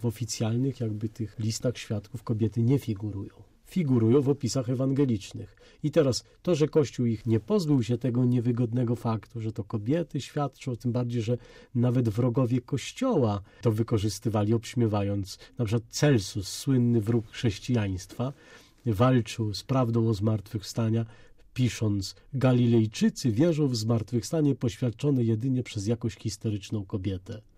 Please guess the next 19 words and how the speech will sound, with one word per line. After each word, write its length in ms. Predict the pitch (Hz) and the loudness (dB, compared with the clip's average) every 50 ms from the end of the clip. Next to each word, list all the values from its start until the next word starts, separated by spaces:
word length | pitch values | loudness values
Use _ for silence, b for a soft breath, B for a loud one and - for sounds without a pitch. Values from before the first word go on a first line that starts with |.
| b b b b | b b b b
To, 140 | - - 175 | 4 4 4
że 280 | 139 156 156 147 156 - | 6 6 6 6 6 4
nie 200 | 165 127 120 143 | 4 4 6 6
usunęli 540 | 175 208 190 - - 208 196 175 143 131 127 | 6 6 4 4 2 4 6 6 4 4 2
tego, 460 | - - 104 98 95 110 127 175 208 - _ _ - | 0 -2 -2 0 0 0 0 0 -2 -8 _ _ -6
pokazuje, 460 | - 123 - 139 120 113 131 131 123 | -4 -2 0 0 0 2 2 0 0
że 120 | 107 110 110 | 0 -2 -4
to 100 | - 107 | -4 -4
był 240 | 101 107 101 104 110 - - | -4 -4 -6 -6 -10 -14 -18
historyczny 600 | - - 120 - - - 117 123 143 - - 180 160 | -14 -10 -10 -6 -2 0 0 0 0 -2 -4 -4 -4
fakt, 340 | - 101 104 117 120 117 | -2 -4 -4 -4 -4 -6
że 120 | 110 120 117 | -6 -6 -6
kobiety 480 | - - 113 104 107 104 98 - 110 | -6 -6 -4 -2 -2 -4 -4 -6 -8
poszły 340 | - - 107 101 - - 117 | -8 -6 -8 -6 -6 -4 -4
do 120 | 107 120 113 | -4 -2 -2
grobu, 460 | 113 104 98 95 95 98 110 113 120 - _ - | -2 -2 -4 -4 -6 -8 -10 -12 -12 -14 _ -6
że 160 | 107 104 107 | -2 -2 0
były 300 | 101 110 107 104 107 110 110 - _ _ | 2 2 2 2 2 0 -2 -6 _ _
pierwszymi 600 | - - 110 107 - - - 165 170 160 160 170 | -4 -2 -2 -2 -4 -6 -4 -4 -2 -2 -2 -4